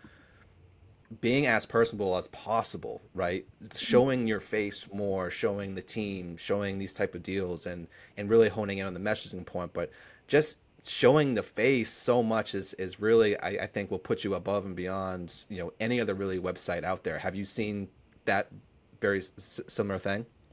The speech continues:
Speaker 2: Oh, yeah, no, definitely. I mean, people connect with people at the end of the
Speaker 1: Mm-hmm.
Speaker 2: day. And I even say it in a photo, I was like, a photo that even just has a hand in it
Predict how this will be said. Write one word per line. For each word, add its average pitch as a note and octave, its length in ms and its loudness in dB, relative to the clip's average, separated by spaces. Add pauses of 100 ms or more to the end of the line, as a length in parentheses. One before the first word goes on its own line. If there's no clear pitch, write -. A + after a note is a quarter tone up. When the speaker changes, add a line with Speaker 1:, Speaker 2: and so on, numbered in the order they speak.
(160)
Speaker 2:
Oh, D4+ 80 10
yeah, D#4+ 180 8
no, B3+ 180 6
definitely. G#3+ 720 -2
I A3+ 60 -2
mean, A3+ 240 2
people B3+ 340 0
connect A3+ 320 -2
with G#3+ 120 -6
people - 440 -10 (600)
at G#3 140 -2
the G3+ 100 -2
end G3 140 0
of F3+ 80 -10
the F#3 80 -6
Speaker 1:
Mm-hmm. - 0 -
Speaker 2:
day. G3 340 -2 (760)
And B3 180 4
I A#3 100 4
even B3+ 220 4
say B3 260 2
it - 80 2
in A3+ 80 0
a G#3+ 80 -2
photo, A3+ 300 0
I G3 60 0
was G3 120 -4
like, F#3+ 160 -4
a F#3+ 60 -6
photo A#3+ 360 2
that B3+ 280 2
even A3+ 300 -4
just G#3 160 -6
has G#3 180 -2
a G3 60 -6
hand F#3+ 380 -4
in A3+ 120 2
it C4 220 0